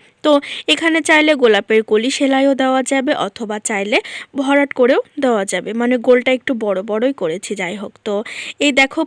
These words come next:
পুরো এভাবে করতে হবে। আর আগার দিকটায় কিন্তু আমি তিন পাতা দিয়ে দিব। তো দেখো, পুরো এই ডালটা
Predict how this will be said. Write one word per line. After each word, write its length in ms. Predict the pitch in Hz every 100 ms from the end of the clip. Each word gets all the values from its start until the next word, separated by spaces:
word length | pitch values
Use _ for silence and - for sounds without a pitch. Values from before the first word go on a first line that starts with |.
| -
পুরো 200 | 277 277 - 247
এভাবে 320 | 240 254 262 262
করতে 240 | 269 - 254
হবে। 240 | 262 262 427 659 226
আর 80 | 220 - 240
আগার 220 | 254 320 330
দিকটায় 320 | 320 - 311 302
কিন্তু 240 | 240 233 359 - - - 302
আমি 140 | 302 302
তিন 140 | 311 311 302
পাতা 240 | 269 254 214
দিয়ে 160 | 208 214 208
দিব। 160 | 208 226 220 - - _ 302
তো 60 | 285
দেখো, 220 | 285 285 370 -
পুরো 200 | 269 247 233 226
এই 60 | 233
ডালটা 300 | 226 220 226